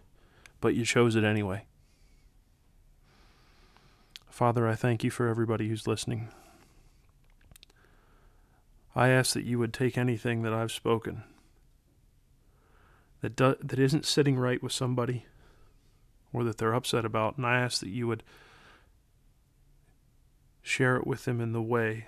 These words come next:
that their heart needs to hear it in order for them to receive this. Father, I ask that you would remove any imperfections that I have placed into this, and you, and by the power of your Holy Spirit, that you would tailor this message in your time with them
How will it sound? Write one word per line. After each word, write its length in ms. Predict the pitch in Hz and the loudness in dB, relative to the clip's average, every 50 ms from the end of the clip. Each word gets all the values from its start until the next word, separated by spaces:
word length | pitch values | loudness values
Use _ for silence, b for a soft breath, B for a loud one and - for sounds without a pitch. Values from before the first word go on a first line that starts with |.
| - - | -10 -6
that 220 | 127 123 - - | -4 -4 -4 -2
their 180 | 131 131 117 107 | -2 0 0 -2
heart 340 | - - - 127 135 - - | 0 0 0 2 2 0 -2
needs 280 | 123 120 117 - - | -8 -10 -10 -10 -8
to 100 | - - | -8 -6
hear 240 | 107 - 107 101 101 | -6 -4 -4 -4 -4
it 100 | 95 - - - | -6 -8 -12 -10
in 180 | 165 147 127 131 | -6 -4 -2 -2
order 220 | 127 117 117 110 | -2 -2 -4 -4
for 120 | - - 120 | -6 -6 -6
them 180 | 120 117 113 - | -4 -4 -6 -6
to 120 | - 104 | -8 -8
receive 440 | 104 104 101 - - 117 107 107 101 | -8 -6 -6 -6 -6 -6 -6 -6 -6
this. 280 | 101 101 101 - - - _ _ _ _ _ _ _ | -8 -8 -8 -10 -14 -18 _ _ _ _ _ _ _
Father, 420 | - - - 127 127 123 123 120 113 | -16 -6 -2 0 0 2 2 0 0
I 100 | 113 120 | 0 -2
ask 180 | 120 113 - | -2 -4 -4
that 120 | - - - | -4 -4 -4
you 140 | 110 123 123 | -4 -4 -4
would 160 | 117 - - | -4 -4 -4
remove 460 | 120 120 120 127 131 131 127 117 120 | -4 -2 0 2 2 2 2 0 0
any 200 | 117 117 117 120 | -2 -2 -2 -2
imperfections 720 | 113 110 - 117 110 - 117 117 - - - 123 117 113 | -4 -4 -4 -6 -4 -2 -4 -4 -4 -4 -6 -6 -6 -6
that 120 | 110 - | -6 -6
I 160 | 98 101 110 113 | -6 -6 -4 -6
have 180 | 110 107 - - b b b b b b b b b | -6 -8 -10 -14 b b b b b b b b b
placed 380 | - - 120 120 107 - - | -4 0 0 0 0 -2 -4
into 160 | 117 110 104 110 | -6 -6 -4 -4
this, 280 | 107 107 107 107 - | -4 -4 -4 -4 -4
and 140 | 117 113 113 | -6 -6 -4
you, 160 | 117 120 - - | -4 -4 -4 -4
and 240 | 139 131 120 110 | -2 -4 -2 -2
by 140 | 107 110 107 | -2 -4 -4
the 80 | 107 113 | -4 -4
power 320 | - - 135 135 123 120 | -4 -4 -2 -2 0 -2
of 60 | 113 | -2
your 140 | 117 117 113 | -4 -4 -2
Holy 240 | 110 113 110 113 110 | -2 -2 -2 -2 -4
Spirit, 360 | 110 - - 113 113 113 104 | -6 -6 -6 -6 -4 -4 -4
that 120 | - 110 110 | -4 -6 -6
you 100 | 117 123 | -4 -6
would 160 | 117 110 - | -6 -8 -6
tailor 520 | - - 143 139 135 123 113 95 98 - - _ _ - | -4 -2 -2 0 0 0 -2 -2 -4 -6 -12 _ _ -8
this 200 | 131 117 - - | -8 -6 -6 -6
message 480 | 123 110 110 - - 107 104 - - - - b b b b b b b | -6 -6 -6 -6 -6 -8 -8 -10 -14 -16 -20 b b b b b b b
in 180 | 135 127 127 131 | -2 0 2 2
your 200 | 127 127 120 113 | 2 2 2 0
time 380 | 110 - 127 120 120 120 117 | 0 0 0 0 0 0 -2
with 160 | 107 98 - - | -4 -6 -6 -6
them 240 | 104 90 - 101 | -8 -8 -8 -10